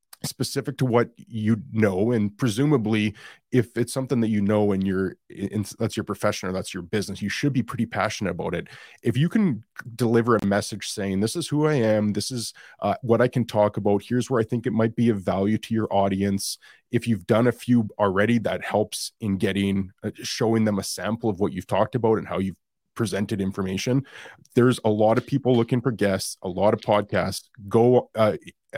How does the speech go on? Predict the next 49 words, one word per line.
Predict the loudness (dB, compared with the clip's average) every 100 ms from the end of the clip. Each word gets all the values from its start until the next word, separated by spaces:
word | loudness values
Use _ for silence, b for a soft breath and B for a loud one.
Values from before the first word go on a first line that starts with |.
| 2
ask | 2 2 0
your, | -6 -4 0
ask | 0 0
them | 0 0
if | 2
they'd | 2 2
consider | -2 -4 -4 -2
having | 0 4
you | 4 4
on |
as | 0
a | -4
guest. | -2 2 2 0 -12 B B B B
Uh, | 2 4 2 0
even, | 0 2
you | 2
could | 0 2
even | 2
say, | 2 -2 -4
"I'd | -2 -2
be |
happy | 0 0 0
to | 0
have | 0 0
a | -4 -4
quick | -6 -4 0
five-minute | 2 2 0 -2
conversation | -2 -2 -4 -4 -4 -2 -4
just | -4
so | -2
we | -2 0
can | -2
discuss, | -2 -4 -2 -2 -2 -4 -10 B B B
uh, | -2 -2
topics, | 2 2 2 -2 -2
and | -6
you | -4
could | -4
see | -4 -4
if | -2
I'd | 0
be | 2
a | 0
good | 0 -2
fit. | 2 2 2
And |
if | 0
I'm | 2
not, | 4 2